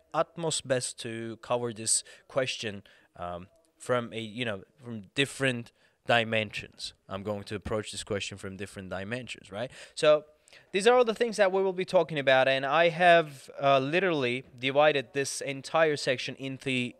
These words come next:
into three, um, parts. The part number one is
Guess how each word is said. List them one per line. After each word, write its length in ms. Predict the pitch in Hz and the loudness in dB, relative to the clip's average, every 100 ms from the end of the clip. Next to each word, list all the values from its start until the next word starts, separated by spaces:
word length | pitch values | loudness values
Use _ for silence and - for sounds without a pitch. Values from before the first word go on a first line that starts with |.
| - | -10
into 420 | 127 - 123 117 | -10 -6 -6 -6
three, 480 | - 147 151 147 131 _ _ _ _ - | -6 -2 0 0 -4 _ _ _ _ -10
um, 600 | 101 98 90 87 87 82 _ _ _ _ _ - | -6 -4 -4 -6 -10 -20 _ _ _ _ _ 2
parts. 340 | 147 127 - - | 4 4 0 -12
The 60 | - | 0
part 220 | - 190 | 6 6
number 240 | 165 151 123 | 6 2 0
one 280 | 107 101 - | -2 -4 -6
is 380 | 147 139 123 | -4 -4 -6